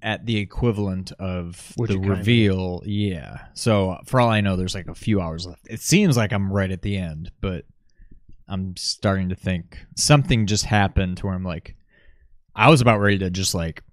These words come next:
Speaker 2: Power through it?
Speaker 1: Yeah. And then they did something. <clears throat> And I'm like, "Oh, I can't be that close to the end then." So I saved and quit.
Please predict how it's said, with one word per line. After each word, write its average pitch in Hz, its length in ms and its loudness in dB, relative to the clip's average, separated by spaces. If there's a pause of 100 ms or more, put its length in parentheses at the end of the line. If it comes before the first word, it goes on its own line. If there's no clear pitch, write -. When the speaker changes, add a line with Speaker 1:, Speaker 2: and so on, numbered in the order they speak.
(280)
Speaker 2:
Power 110 280 -2
through 123 300 0
it? 131 40 6
Speaker 1:
Yeah. 98 500 6
And 120 160 4
then 104 400 4
they 104 160 4
did 98 400 2
something. 95 880 0 (320)
<clears throat> 269 80 10 (1400)
And 120 160 4
I'm 104 100 0
like, 98 260 -4
"Oh, 87 460 -8
I 107 180 -2
can't 92 360 -4
be 92 120 -4
that 87 240 -6
close - 300 -6
to 78 80 -6
the 73 140 -8
end 69 120 -8
then." 69 160 -12
So - 140 -4
I 87 80 -2
saved 85 440 -4
and 85 100 -8
quit. 87 260 -6